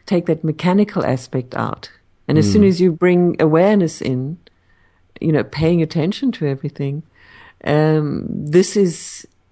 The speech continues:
Speaker 1: what causes the shifts or creates the shifts, we can say.
Speaker 2: Yeah, and that shift is where that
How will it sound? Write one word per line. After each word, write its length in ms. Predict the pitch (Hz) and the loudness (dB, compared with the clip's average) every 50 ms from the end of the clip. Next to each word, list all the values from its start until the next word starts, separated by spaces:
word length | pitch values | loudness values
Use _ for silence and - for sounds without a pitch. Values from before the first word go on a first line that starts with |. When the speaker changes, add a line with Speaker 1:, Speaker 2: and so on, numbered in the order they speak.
| - - _ | -20 -18 _
Speaker 1:
what 340 | - 156 151 147 143 143 - | -4 0 0 0 0 -2 -8
causes 480 | - - - 165 160 147 - 156 139 - | -12 -6 -4 -2 -2 -2 -4 -8 -10 -8
the 120 | - 120 113 | -8 -8 -8
shifts 480 | 113 - - - 110 - - - - - | -8 -12 -12 -12 -12 -12 -12 -18 -8 -8
or 100 | 120 117 | -8 -8
creates 500 | 120 - - 143 131 131 135 135 - - | -6 0 2 4 4 4 2 0 -4 -10
the 80 | 113 | -12
shifts, 480 | 113 - - 113 117 - _ - - _ _ _ _ _ _ | -12 -10 -12 -14 -14 -14 _ -20 -20 _ _ _ _ _ _
we 160 | - 123 127 123 | -12 -12 -12 -10
can 180 | - 139 131 120 | -10 -12 -14 -12
say. 320 | - 127 123 98 127 139 - _ _ _ _ _ _ _ _ _ _ _ _ _ _ _ _ _ _ _ _ _ _ _ _ _ _ _ | -12 -14 -12 -12 -14 -16 -18 _ _ _ _ _ _ _ _ _ _ _ _ _ _ _ _ _ _ _ _ _ _ _ _ _ _ _
Speaker 2:
Yeah, 400 | - 110 117 113 107 98 92 90 - | -4 0 2 4 4 4 2 2 0
and 160 | - 107 107 101 | 0 0 2 2
that 240 | 110 107 101 - - | 4 2 2 0 -2
shift 840 | - - - - 127 117 107 - - - - - - - - - - _ _ _ | -6 -6 -2 0 2 0 0 0 -4 -16 -16 -12 -10 -10 -10 -10 -14 _ _ _
is 480 | 107 107 104 101 98 95 95 - - - | -2 -2 0 0 0 -2 -4 -4 -6 -6
where 640 | 87 90 98 95 95 92 90 90 85 85 87 87 - - _ _ _ _ _ _ _ _ _ _ - _ _ _ _ _ _ _ - - _ _ _ _ | -4 -4 -2 0 0 0 2 0 0 -2 -4 -6 -10 -18 _ _ _ _ _ _ _ _ _ _ -20 _ _ _ _ _ _ _ -20 -20 _ _ _ _
that 720 | 98 98 95 104 101 95 92 90 90 - - - - - | -14 -6 -2 0 2 2 2 2 0 -2 -6 -10 -14 -14